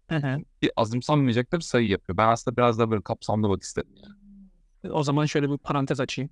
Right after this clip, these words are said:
Speaker 1: Yine Zeynep'ten önce. E, kimi insanlar, yani bunların çoğunun Amerikalı olması da tesadüf mü bilmiyorum. E, sağlıklı kalabilmek adına sadece et yemeye dayanan bir diyet uygulamak zorunda olduklarını ve kronik sağlık problemleriyle aksi takdirde baş edemediklerini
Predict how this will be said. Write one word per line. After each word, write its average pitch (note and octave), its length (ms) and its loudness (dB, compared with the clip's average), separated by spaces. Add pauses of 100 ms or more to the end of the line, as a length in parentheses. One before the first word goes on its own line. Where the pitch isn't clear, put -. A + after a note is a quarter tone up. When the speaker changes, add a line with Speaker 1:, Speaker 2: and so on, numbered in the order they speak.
Speaker 1:
Yine C#3+ 200 2
Zeynep'ten D3+ 480 -2
önce. C#3+ 300 -4 (160)
E, D3 140 -2
kimi A3+ 260 0
insanlar, F3 600 0 (460)
yani C#3+ 400 -2
bunların D#3+ 280 2
çoğunun D#3+ 300 -2
Amerikalı D3+ 400 -2
olması C#3 300 -4
da C3 60 -2
tesadüf C3+ 400 -4
mü B2+ 100 -4
bilmiyorum. C3 400 -2 (180)
E, C3+ 220 -2
sağlıklı D3+ 420 -4
kalabilmek D#3+ 560 -2
adına D3 400 -4 (320)
sadece E3+ 640 0 (760)
et D#3+ 180 -2
yemeye D3 280 2
dayanan C#3+ 320 0
bir C3 180 -4
diyet D3 520 -4
uygulamak C#3+ 460 0
zorunda C3+ 280 -2
olduklarını C3 520 -2
ve D#3+ 160 0
kronik C#3+ 360 -4
sağlık C#3+ 320 -2
problemleriyle C3+ 680 -2
aksi - 320 -6
takdirde C#3 380 0
baş C#3 160 -4
edemediklerini B2 580 -2